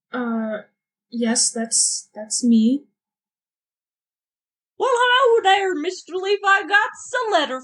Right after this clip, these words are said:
Speaker 2: for you.
Speaker 1: Oh, um, thank you. Leif is, like, clearly not his, not at his, not at one hundred percent right now, but he gently takes the letter.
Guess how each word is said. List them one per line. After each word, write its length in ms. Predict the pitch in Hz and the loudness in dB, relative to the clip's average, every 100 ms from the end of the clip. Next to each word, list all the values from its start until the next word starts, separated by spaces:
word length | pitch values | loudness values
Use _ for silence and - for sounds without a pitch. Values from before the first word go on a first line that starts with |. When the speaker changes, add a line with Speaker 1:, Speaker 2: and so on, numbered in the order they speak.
| - | -12
Speaker 2:
for 120 | 277 | -8
you. 440 | 277 330 381 415 - _ _ _ _ _ _ _ _ 208 | -2 0 0 -2 -8 _ _ _ _ _ _ _ _ -4
Speaker 1:
Oh, 400 | 269 339 208 - | -2 -2 -6 -10
um, 580 | 240 240 233 226 226 214 _ _ _ _ _ _ _ _ _ - | -6 -4 -4 -2 -4 -4 _ _ _ _ _ _ _ _ _ -2
thank 300 | 233 226 - | 2 2 2
you. 400 | 262 311 415 - _ _ _ _ _ _ _ _ _ _ _ _ _ _ _ _ _ _ _ _ _ _ _ _ - | 2 2 -2 -8 _ _ _ _ _ _ _ _ _ _ _ _ _ _ _ _ _ _ _ _ _ _ _ _ 0
Leif 240 | 247 233 | 2 2
is, 140 | 240 247 | 2 2
like, 220 | 233 - | 0 0
clearly 680 | - 247 233 233 220 - _ _ _ _ _ _ _ - | 2 4 4 2 0 -4 _ _ _ _ _ _ _ 0
not 260 | 233 220 | 2 2
his, 220 | 226 208 | 0 0
not 220 | 226 226 220 | 2 2 0
at 120 | 214 | 0
his, 360 | 208 - - _ _ _ _ | 0 -4 -8 _ _ _ _
not 220 | 247 240 | 0 0
at 160 | 233 226 | 0 2
one 120 | 233 | 4
hundred 260 | 233 233 233 | 4 4 2
percent 320 | 226 233 214 | 0 0 0
right 160 | 208 202 | -4 -8
now, 180 | 202 | -8
but 200 | 196 202 - | -6 -8 -4
he 300 | 214 202 214 _ _ _ _ _ _ _ _ _ _ _ _ _ _ - | -2 -4 -10 _ _ _ _ _ _ _ _ _ _ _ _ _ _ -2
gently 320 | 233 214 220 | 2 4 2
takes 280 | 214 208 - | 2 -2 -2
the 80 | 208 | -6
letter. 440 | 196 202 208 220 | -4 -4 -4 -8